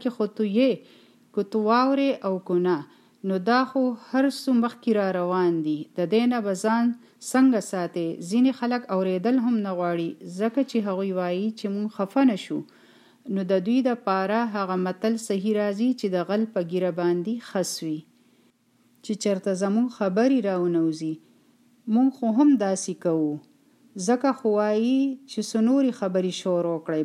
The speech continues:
بله خبره وکړه. څنګه واوري؟ دا خو ټولې زمونږ خبرې دي، اورېدل نه غواړي. په هر حکم باندې داسې ښکاري لکه د دوی چې به ساه وځي. حذر الموت. نو داسې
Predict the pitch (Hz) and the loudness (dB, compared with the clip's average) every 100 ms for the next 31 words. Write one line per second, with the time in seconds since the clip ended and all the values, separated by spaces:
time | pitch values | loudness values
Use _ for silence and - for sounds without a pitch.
0 | 165 233 240 220 190 185 180 170 160 160 | 0 0 0 -4 -2 0 0 -2 -4 -4
1 | 151 - _ _ _ _ _ - - 254 | -4 -8 _ _ _ _ _ -14 -4 2
2 | 277 233 185 165 160 160 156 - 175 214 | 4 4 2 0 0 0 -2 -4 -2 0
3 | 220 220 196 247 240 202 190 214 269 - | 2 -2 -2 0 2 2 0 2 2 2
4 | 202 180 175 170 165 160 - 180 185 185 | -2 0 0 0 -2 -2 -2 0 0 0
5 | 247 247 202 175 170 170 165 - 175 175 | 2 2 0 -2 -2 -2 -6 -4 -4 0
6 | 233 208 254 262 240 208 202 190 190 233 | 0 0 -2 0 0 0 -2 -2 0 0
7 | 233 233 - 208 202 208 247 254 - - | 0 -6 -2 -2 0 0 0 -2 -14 -20
8 | _ - 196 202 202 190 190 185 208 254 | _ -8 -2 -2 0 0 0 0 2 2
9 | 254 - 190 180 - 214 214 208 196 175 | 2 -2 -2 -2 0 0 0 0 -4 -2
10 | 160 - - 214 202 190 185 202 190 175 | -4 -4 -4 0 2 0 0 0 0 0
11 | 170 170 170 170 170 - - - 180 180 | 0 0 0 0 -2 -8 -20 -8 -6 0
12 | 220 233 | 0 0